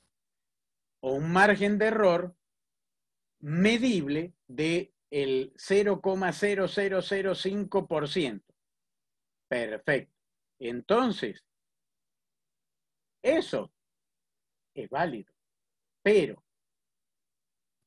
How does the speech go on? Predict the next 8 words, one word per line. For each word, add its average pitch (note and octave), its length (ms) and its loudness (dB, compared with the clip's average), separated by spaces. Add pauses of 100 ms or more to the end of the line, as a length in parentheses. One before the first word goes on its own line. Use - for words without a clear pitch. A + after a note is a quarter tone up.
(460)
una F#3 220 -2
encuesta G3 680 0
que D#3 120 -8
a D3 40 -4
mí F3+ 160 -4
me F#3 160 -2
dice F3 440 -4 (1400)
que D3+ 400 -2